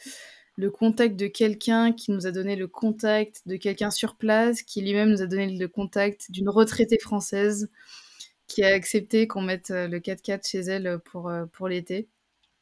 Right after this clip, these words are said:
Donc, heu, donc voilà, après, heu, après quelques péripéties, on a réussi à trouver un, un bon endroit pour le stocker. Et puis on a,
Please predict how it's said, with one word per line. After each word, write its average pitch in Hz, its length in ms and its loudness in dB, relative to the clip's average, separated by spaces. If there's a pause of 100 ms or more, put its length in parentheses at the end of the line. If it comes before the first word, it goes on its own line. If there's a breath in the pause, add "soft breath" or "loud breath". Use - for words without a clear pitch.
(540 loud breath)
Donc, 214 280 -2
heu, 180 240 -4
donc 185 140 -4
voilà, 180 260 0
après, 196 420 -4
heu, - 360 -4 (640 loud breath)
après - 280 -6
quelques 214 340 0
péripéties, 202 640 -2
on 208 120 2
a 180 60 -4
réussi 180 340 -4
à 190 60 -4
trouver 190 320 -8
un, 175 320 -6 (100)
un 185 120 -6
bon 190 200 -2
endroit 208 340 0
pour 185 140 -8
le 175 60 -8
stocker. 196 600 -2
Et 185 60 -4
puis - 220 -12
on 180 120 -6
a, 170 280 -4